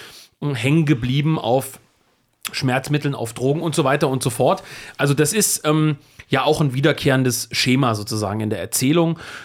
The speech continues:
was wir ja auch bei diversen, diversen, nicht nur Kriminal-, äh, Autoren oder Kriminalromanen finden. Das ist also zunächst erstmal kein,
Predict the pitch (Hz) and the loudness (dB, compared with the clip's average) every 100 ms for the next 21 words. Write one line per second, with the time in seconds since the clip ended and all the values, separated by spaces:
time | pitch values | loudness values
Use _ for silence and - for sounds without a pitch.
0 | - 117 127 143 135 - 87 117 120 117 | -8 -2 0 2 0 0 -4 -4 0 0
1 | 110 - - 139 135 117 107 135 120 107 | 0 -6 -16 -6 -2 2 2 2 0 -6
2 | 92 - 104 101 120 120 127 123 123 131 | -10 -12 -6 -2 -2 -2 -4 -4 -2 -2
3 | 117 120 117 104 104 107 104 - 107 98 | -2 0 0 0 0 0 -2 -8 -8 -6
4 | 92 - - 113 - 123 135 120 107 - | -8 -12 -6 -2 2 4 4 2 -2 -2
5 | 117 107 104 110 113 95 92 98 98 123 | 0 2 2 2 0 0 -4 -6 -4 -2
6 | 147 180 180 - - - - - - 131 | 0 0 0 -2 -14 -14 -18 -20 -2 0
7 | 208 190 175 165 151 143 160 147 139 131 | 2 2 2 2 2 2 2 0 0 -2
8 | - 127 131 131 | 0 0 2 2